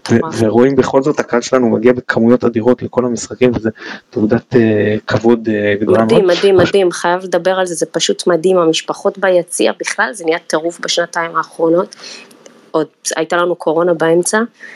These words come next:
Speaker 1: חבר'ה, זה מדהים. פעם הייתי באה, אני תינוקת יחידה ביציאה, אתם לא מבינים מה הולך, זה פשוט לא נורמלי.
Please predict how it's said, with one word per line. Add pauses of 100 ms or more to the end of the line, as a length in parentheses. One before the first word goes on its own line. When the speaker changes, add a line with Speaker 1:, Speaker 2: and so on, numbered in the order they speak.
(120)
Speaker 1:
חבר'ה,
זה
מדהים.
פעם
הייתי
באה,
אני
תינוקת
יחידה
ביציאה,
אתם
לא
מבינים
מה
הולך,
זה
פשוט
לא
נורמלי.